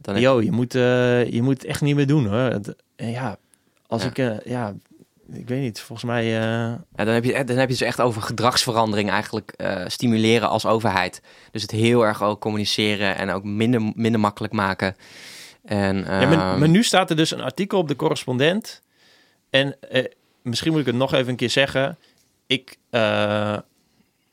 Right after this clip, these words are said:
Speaker 2: ja, ik vind niet dat we minder moeten,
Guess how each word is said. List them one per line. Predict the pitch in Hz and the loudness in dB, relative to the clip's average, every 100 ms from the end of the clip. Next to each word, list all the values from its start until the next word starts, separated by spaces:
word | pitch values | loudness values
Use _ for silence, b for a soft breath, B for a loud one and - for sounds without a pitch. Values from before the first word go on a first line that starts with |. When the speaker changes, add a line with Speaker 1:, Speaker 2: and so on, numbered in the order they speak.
| _ _ _ _ _ _ _ _ _ _ _ _ | _ _ _ _ _ _ _ _ _ _ _ _
Speaker 2:
ja, | - 107 | -8 -6
ik | 120 | -4
vind | - 147 | 0 0
niet | 127 | 0
dat | 120 | 0
we | 123 | 0
minder | 123 120 | 0 0
moeten, | 113 113 | -4 -6